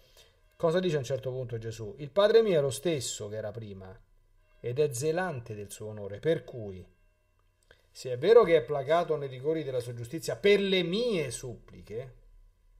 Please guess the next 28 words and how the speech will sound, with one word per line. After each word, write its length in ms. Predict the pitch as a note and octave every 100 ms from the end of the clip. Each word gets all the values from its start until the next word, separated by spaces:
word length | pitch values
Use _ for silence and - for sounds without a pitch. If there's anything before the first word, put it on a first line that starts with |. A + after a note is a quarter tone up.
| _ _ - _ - _ _ _ _ _ _ -
quindi 240 | D#3+ C#3+
non 140 | C3+
è 80 | G3+
che 160 | G#3+ D#3
Dio, 260 | D#3 D3+
che, 160 | - C#3
che 140 | D3
il 100 | C#3
Padre 260 | B2 D#3+ C3+
è 40 |
cambiato, 680 | A#2 A#2 A2+ G#2+ F2+ F#2 - A#2
prima 240 | F3 C#3
era 120 | C3+
giustizia 360 | E3+ F3+ D3+ C3
e 20 |
è 60 | A#2
diventato 300 | C#3+ C3 C#3
misericordia 520 | C3+ D#3+ D3 C#3 A#2+
perché 180 | A#2 A#2
così 280 | D3+ B2 C3
ha, 260 | A#2 - -
ha 100 | C#3
dis-, 160 | C3
no, 160 | E3 G3
no, 100 | G3
no, 80 | G3
no, 80 |
no, 380 | F3 F3+ F#3 -